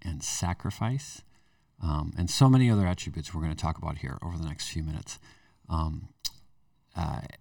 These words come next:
this guy just happens to be a Catholic priest. So, uh, we are really bringing out the big guns here,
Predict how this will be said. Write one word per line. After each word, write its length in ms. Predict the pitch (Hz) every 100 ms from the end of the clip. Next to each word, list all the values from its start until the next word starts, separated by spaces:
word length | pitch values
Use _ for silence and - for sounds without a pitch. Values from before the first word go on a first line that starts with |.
| -
this 200 | 107 95
guy 140 | 107
just 220 | 95 120
happens 340 | 110 117 127 110
to 100 | 92
be 200 | 90 87
a 80 | 101
Catholic 420 | - 87 - 80
priest. 420 | - - - - -
So, 260 | - 127 - - - - - 98
uh, 160 | 85
we 200 | 78 90
are 220 | 85 82 78
really 360 | 85 101 113
bringing 240 | 98 95 87
out 140 | 80
the 80 | -
big 160 | 76 73
guns 300 | 65 - -
here, 200 | 57